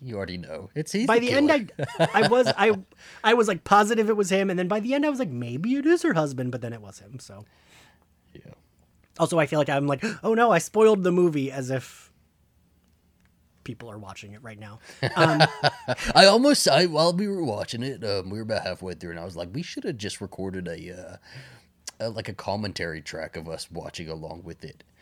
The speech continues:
Speaker 1: And told people to, like, start at one one or, you know, zero zero one or something. That'd been cool.
Speaker 2: Um, so then that guy, a guy that he gets into a fight with at the bar gets murdered. Um,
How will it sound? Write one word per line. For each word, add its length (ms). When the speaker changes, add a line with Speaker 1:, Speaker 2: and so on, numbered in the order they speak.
Speaker 1:
And 100
told 140
people 180
to, 60
like, 140
start 280
at 120
one 280
one 340
or, 180
you 140
know, 100
zero 260
zero 240
one 240
or 60
something. 460
That'd 140
been 140
cool. 260
Speaker 2:
Um, 360
so 100
then 160
that 180
guy, 160
a 80
guy 260
that 140
he 100
gets 200
into 160
a 40
fight 260
with 220
at 160
the 80
bar 400
gets 560
murdered. 680
Um, 460